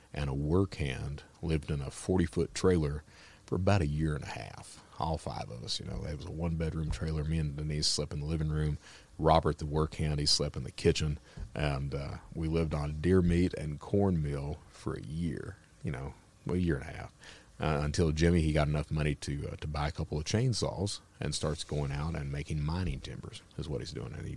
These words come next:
he builds up a mining, co-, uh, not a mining, but a, uh, timber company from that point, and it does pretty well.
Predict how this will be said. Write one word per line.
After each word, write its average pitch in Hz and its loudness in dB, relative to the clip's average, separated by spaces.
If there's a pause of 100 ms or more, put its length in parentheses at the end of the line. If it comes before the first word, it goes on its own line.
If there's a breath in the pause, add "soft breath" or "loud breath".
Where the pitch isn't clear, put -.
he 76 0
builds 71 -2
up 76 -4
a - -6
mining, 78 0
co-, - -6
uh, 73 -2
not 73 -2
a 67 -4
mining, 69 -4
but 67 -4
a, - -8
uh, - -12 (400 soft breath)
timber 104 8
company - -4
from - -10
that 50 -10
point, 69 -4
and 95 -2
it 87 2
does 85 6
pretty 69 -2
well. - -8